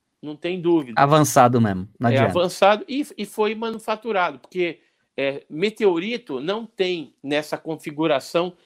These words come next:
Speaker 1: de noventa e nove ponto três, noventa e nove ponto nove por cento de magnésio puro.
Speaker 2: Nossa, é puro.
Speaker 1: Geralmente é puro. Geralmente, é, meteorito que tem magnésio, no máximo vai ter vinte e seis por cento,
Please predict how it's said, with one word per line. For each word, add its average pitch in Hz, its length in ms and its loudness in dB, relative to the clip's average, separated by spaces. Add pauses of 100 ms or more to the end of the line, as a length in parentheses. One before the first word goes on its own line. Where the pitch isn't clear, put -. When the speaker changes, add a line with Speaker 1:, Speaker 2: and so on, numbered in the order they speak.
(180)
Speaker 1:
de 131 200 -4
noventa 165 520 0
e 160 100 4
nove 147 500 0
ponto 151 360 -8
três, 139 540 -2
noventa 143 380 -6
e 139 60 -6
nove 143 280 -4
ponto 143 400 -8
nove 131 400 0 (300)
por 143 160 4
cento 139 340 -4
de 139 120 -6
magnésio 143 580 -2
puro. 120 280 -2
Speaker 2:
Nossa, 190 280 4
é 170 40 6
puro. 165 140 2
Speaker 1:
Geralmente 185 680 4 (240)
é 170 140 4
puro. 170 460 2
Geralmente, 185 1040 0
é, 147 420 -2 (200)
meteorito 180 600 0
que - 120 -20
tem 214 260 -2
magnésio, 170 720 -4 (480)
no 214 180 -2
máximo 202 480 -2
vai 185 160 -4
ter 190 240 -2
vinte 196 520 -8
e - 20 -10
seis 180 380 -2
por 143 200 -6
cento, 170 720 -4